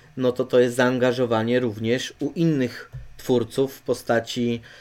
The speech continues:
e, czy to komentowania, czy nawet wymiany wiadomości, e, prywatnych, czy udostępnianie ciekawych treści od innych twórców na naszym Instagramie, na naszym stories,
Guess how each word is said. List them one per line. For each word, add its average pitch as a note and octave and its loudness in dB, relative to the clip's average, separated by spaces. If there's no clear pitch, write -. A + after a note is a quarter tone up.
e, A2+ -2
czy - -10
to D#3 0
komentowania, B2 2
czy C#3 -6
nawet D3+ 0
wymiany D#3+ 2
wiadomości, C#3 2
e, A#2+ 6
prywatnych, A#2 -2
czy D3+ 6
udostępnianie C#3 0
ciekawych C#3 0
treści C3+ -2
od C3 0
innych C3+ -4
twórców C#3+ -2
na C3+ 2
naszym C3+ 0
Instagramie, C3 0
na C#3 -2
naszym C3 -2
stories, A2 2